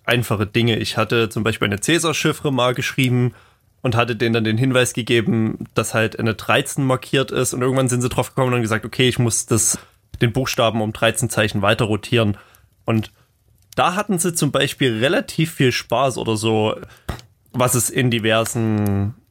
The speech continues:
ich nenn's mal Trödelläden gibt, diese, diese Schachteln, die so kleine Rätsel sind, wo du ein, drei Punkte festhalten musst, um sie zu öffnen.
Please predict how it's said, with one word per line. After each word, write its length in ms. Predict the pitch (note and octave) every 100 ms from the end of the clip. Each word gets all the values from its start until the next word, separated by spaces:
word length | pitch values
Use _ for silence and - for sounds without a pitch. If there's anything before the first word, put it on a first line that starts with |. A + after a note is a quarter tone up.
| _ _ - - _
ich 140 | -
nenn's 220 | C3 C3+
mal 100 | C3
Trödelläden 720 | A2+ - C3+ D3 C3 B2+ B2+
gibt, 200 | C#3+ -
diese, 200 | B2 A2
diese 420 | G2+ G#2+ A2+ G#2+ -
Schachteln, 560 | - B2+ - C#3 A#2
die 100 | A2+
so 120 | A2
kleine 360 | A2+ A#2 A#2 A2
Rätsel 300 | A#2 A#2+ B2+
sind, 180 | A#2 G#2+
wo 80 | A2
du 80 |
ein, 280 | A2+ A#2 C3+
drei 240 | - A#2+ A#2+
Punkte 340 | - C3+ A#2+
festhalten 500 | - B2 - C3+ A#2
musst, 180 | A#2 -
um 80 | A#2+
sie 160 | B2
zu 100 | -
öffnen. 400 | - A#2+ - A#2